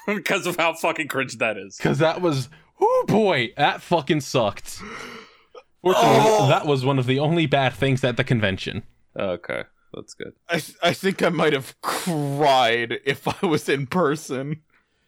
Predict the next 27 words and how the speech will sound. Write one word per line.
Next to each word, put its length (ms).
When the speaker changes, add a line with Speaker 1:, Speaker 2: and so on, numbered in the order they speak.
Speaker 2:
It 360
sucked. 1040
That 100
was 100
also 220
the 160
only, 300
like, 240
bad 300
and 260
cringe 680
sort 240
of, 140
uh, 220
thing 260
that 120
happened 320
at 80
a 40
panel. 400
Speaker 3:
Like, 140
I 60
Speaker 2:
Which, 120
Speaker 3:
can't 160
Speaker 2:
thank 100
God. 140
Speaker 3:
handle, 340